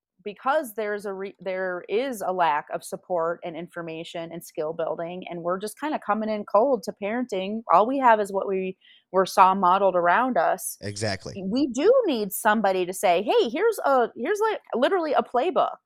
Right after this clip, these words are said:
Speaker 1: Now, is it gonna be, go down exactly the way, like you said, with the lesson plans?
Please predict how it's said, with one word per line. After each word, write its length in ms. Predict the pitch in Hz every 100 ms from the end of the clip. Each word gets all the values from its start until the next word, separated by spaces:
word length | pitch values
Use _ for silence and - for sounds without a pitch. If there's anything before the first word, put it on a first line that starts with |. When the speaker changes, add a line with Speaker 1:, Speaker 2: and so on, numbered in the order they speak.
| _
Speaker 1:
Now, 160 | 208 208
is 100 | 214
it 80 | 226
gonna 180 | 233 214
be, 140 | 208
go 220 | 208 214
down 260 | 214 208 240
exactly 480 | 190 180 190 247 214
the 80 |
way, 140 | 208 240
like 160 | 208
you 60 | 202
said, 180 | - 190
with 100 | 190
the 80 | 175
lesson 300 | 170 - 240
plans? 260 | 285 294